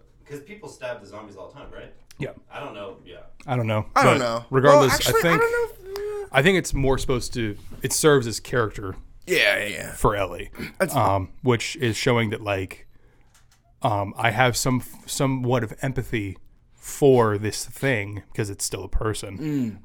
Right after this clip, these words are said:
Speaker 2: but ultimately needs to be put down.
Speaker 3: Yeah.
Speaker 2: Um, which I think is, is, is a really important character-driven moment 'cause it really sets, sets up who Ellie is in this grand scope of that she is the cure for this and what she feels about this certain circumstance.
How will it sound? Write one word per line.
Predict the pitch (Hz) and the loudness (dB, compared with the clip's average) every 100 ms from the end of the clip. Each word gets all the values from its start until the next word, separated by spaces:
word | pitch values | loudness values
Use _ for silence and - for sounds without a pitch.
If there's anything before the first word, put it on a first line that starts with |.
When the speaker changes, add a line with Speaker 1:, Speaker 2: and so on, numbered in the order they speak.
| - | -4
Speaker 2:
but | 120 104 | 0 2
ultimately | 104 104 104 95 | 0 -2 -6 -8
needs | 92 - | -8 -8
to | |
be | - | -10
put | - - | -8 -8
down. | - - - - - | -10 -16 -16 -18 -10
Speaker 3:
Yeah. | 120 123 110 107 104 - | -2 0 0 -2 -8 -6
Speaker 2:
Um, | - 98 87 82 - - - _ | -2 0 0 -4 -12 -20 -20 _
which | - 135 | -2 0
I | |
think | 160 208 | 2 2
is, | 120 - | 0 -4
is, | - 131 - | -10 -12 -10
is | 120 107 | -12 -10
a | |
really | 104 135 143 131 | -4 -2 0 -2
important | 117 - 139 123 117 | -6 -4 -4 -4 -6
character-driven | 123 104 - 95 90 92 | -8 -8 -10 -14 -14 -8
moment | 113 110 95 | -6 -4 -8
'cause | - 101 | -10 -10
it | 113 | -6
really | 117 107 | -6 -6
sets, | - 104 - - - - - - - - | -8 -10 -10 -12 -14 -18 -20 -20 -20 -20
sets | - 123 104 | -6 -6 -6
up | 107 | -8
who | 127 117 | -6 -4
Ellie | 123 110 110 | -2 -2 -2
is | 107 101 - - | -4 -4 -8 -10
in | 131 110 | -8 -6
this | 101 101 - | -4 -4 -6
grand | 127 117 104 | -2 -2 -2
scope | - 127 107 101 | -2 0 -2 -2
of | 101 95 | -6 -6
that | 113 101 | -10 -8
she | - 120 104 | -8 -6 -4
is | 104 95 - | -4 -4 -6
the | 104 98 92 - - - _ - | -8 -8 -10 -14 -20 -20 _ -20
cure | - 185 151 | 0 4 6
for | - | 4
this | 101 98 98 - - | -4 -2 -2 -2 -4
and | 131 107 95 - | -4 -6 -6 -4
what | 117 - | -2 -2
she | 117 | -6
feels | 104 120 107 | -6 -4 -2
about | 101 98 98 - | 0 0 0 -2
this | 117 - | -10 -8
certain | 104 92 | -10 -12
circumstance. | - 113 - - - - - | -10 -10 -12 -20 -20 -18 -18